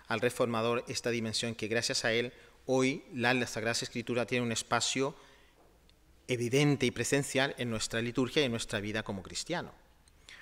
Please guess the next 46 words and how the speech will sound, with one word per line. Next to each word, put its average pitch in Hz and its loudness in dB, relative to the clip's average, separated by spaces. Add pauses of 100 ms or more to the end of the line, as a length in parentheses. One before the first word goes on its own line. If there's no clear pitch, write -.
(140)
A 139 2
lo 127 4
mejor 165 12
habríamos 156 10
llegado 135 8
igual 147 10
a 113 6
esto, 95 -4 (220)
no 123 -2
lo 113 2
sabemos, 113 2 (400)
pero 123 2 (260)
el 127 2
hecho 143 6
de 135 8
traducir 127 4
la 131 2
Biblia 139 -2
a 127 2
los, 117 -2
a 120 0
las 117 -2
lenguas 131 0 (400)
de 117 0
los 107 -2
Landen, 107 0 (380)
primeramente 123 0
al 107 -6
alemán 104 0
de 110 -6
Lutero, 98 -10 (180)
y 131 -4
que 123 -2
luego 139 6
han 143 6
ido 143 6
extendiéndose 139 2
en 123 2
ese 123 0
tiempo 139 2
también, 131 2
tener 123 0
en 127 -2
cuenta 139 0
la 120 0
traducción 110 0